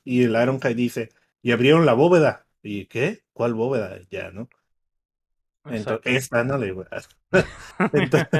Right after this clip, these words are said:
Speaker 1: le
Speaker 2: Buzz
Speaker 1: dice
Speaker 2: Aldrin
Speaker 1: la
Speaker 2: alburea a Optimus Prime.
Speaker 1: <laughs> Eh, luego vemos ot-, una secuencia otra vez de Sam yendo a, a Car-, va, va donde trabaja Carly, que Carly trabaja en un lugar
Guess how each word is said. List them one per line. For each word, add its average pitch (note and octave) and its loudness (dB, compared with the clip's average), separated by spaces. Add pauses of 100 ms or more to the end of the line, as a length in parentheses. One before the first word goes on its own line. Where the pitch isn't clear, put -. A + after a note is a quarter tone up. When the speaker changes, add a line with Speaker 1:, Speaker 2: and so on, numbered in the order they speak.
(240)
Speaker 1:
le D3 0
Speaker 2:
Buzz D#3+ 6
Speaker 1:
dice A#2 2
Speaker 2:
Aldrin D#3 2
Speaker 1:
la A2+ 4
Speaker 2:
alburea C3+ -2
a C#3 0
Optimus C#3+ -6
Prime. C3 -2 (300)
Speaker 1:
<laughs> C#3+ -6 (1120)
Eh, G3 8
luego G3+ 6
vemos A3 4
ot-, G#3 -8
una F#3+ 2
secuencia D#3+ -4
otra D3 -2
vez D3 0
de D3 2
Sam D3+ 0
yendo C3 -2 (320)
a, A2 -6 (300)
a A#2+ -2
Car-, D3 2
va, C3 -4
va D#3 4
donde F3+ 4
trabaja C3+ -2
Carly, C#3 0 (260)
que B2+ -6
Carly C#3 0
trabaja C3 0
en C3+ -4
un C#3 -4
lugar C#3 0